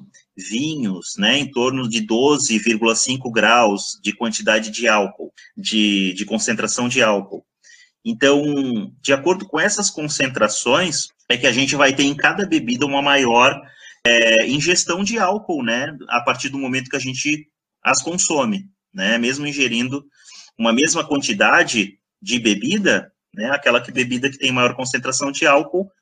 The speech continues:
obviamente, né, vai levar uma maior quantidade de álcool no nosso sangue e, consequentemente, né, vai fazer com que esse álcool circulante traga uma série de alterações,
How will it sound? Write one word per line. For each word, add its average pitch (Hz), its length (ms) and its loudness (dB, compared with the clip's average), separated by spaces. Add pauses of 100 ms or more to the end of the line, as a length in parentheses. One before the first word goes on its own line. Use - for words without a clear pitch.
(300)
obviamente, 160 720 0
né, 147 280 0
vai 120 160 4
levar 131 320 2
uma 135 200 0
maior 113 560 2
quantidade 113 520 -2
de 110 180 -4
álcool 107 560 -2
no 104 140 -6
nosso 107 280 -4
sangue 151 640 0
e, 190 60 -6
consequentemente, 185 1000 -4 (580)
né, 117 200 2
vai 131 120 2
fazer 127 300 0
com 131 140 -8
que 127 100 -6
esse 131 220 -2
álcool 123 500 0 (260)
circulante 120 600 -2
traga 113 360 2
uma 123 220 2
série 117 320 2
de 113 100 -2
alterações, 117 960 -2